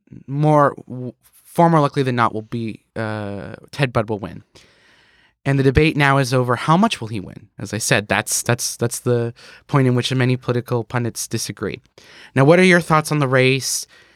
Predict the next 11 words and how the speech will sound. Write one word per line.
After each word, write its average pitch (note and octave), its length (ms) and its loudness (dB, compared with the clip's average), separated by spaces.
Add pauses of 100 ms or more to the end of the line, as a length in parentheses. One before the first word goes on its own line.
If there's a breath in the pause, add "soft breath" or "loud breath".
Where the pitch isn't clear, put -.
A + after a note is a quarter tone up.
(200 soft breath)
and B2+ 120 2
the A#2+ 40 0
candidates, C3 520 0
and C3+ 220 0
what D3 120 4
are D3+ 40 6
people D3 240 -2
on C3 80 2
the A#2+ 80 0
ground A2 300 0
saying? G2 420 -4